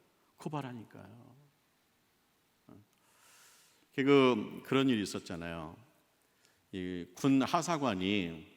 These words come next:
성전환 수술을 했어요. 남자가 여자로 성전환 수술을 했습니다. 그러고 나서 뭐냐면, 나 여군한테 배치를 해달라는 거예요. 나는 이제 여자가 됐으니까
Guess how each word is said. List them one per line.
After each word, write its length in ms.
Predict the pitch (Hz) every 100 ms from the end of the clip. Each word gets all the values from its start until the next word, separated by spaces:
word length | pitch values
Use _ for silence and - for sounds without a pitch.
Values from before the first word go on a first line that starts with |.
| _ _ _ _ _ _ _ _
성전환 760 | - 196 202 180 - 127 139 131
수술을 380 | 131 120 95
했어요. 500 | 82 - 98 117 80 - - -
남자가 680 | 82 95 98 98 117 147 160 - -
여자로 540 | 101 98 104 123 175 - -
성전환 640 | - 160 147 120 107 101 92
수술을 340 | 98 - 87
했습니다. 560 | 73 - 78 76 - - - _ _ _ _ _ _
그러고 180 | - 185
나서 220 | 160 160
뭐냐면, 400 | 135 117 117 113
나 500 | 87 117 139 101 78 - - - -
여군한테 640 | 123 175 196 170 135 135 110
배치를 500 | - 131 - 123 110
해달라는 460 | 143 139 120 80
거예요. 340 | 73 80 98 80 _ _
나는 180 | 98 104
이제 300 | 98 110 95
여자가 340 | 98 120 110 95
됐으니까 760 | 90 104 92 82 143 127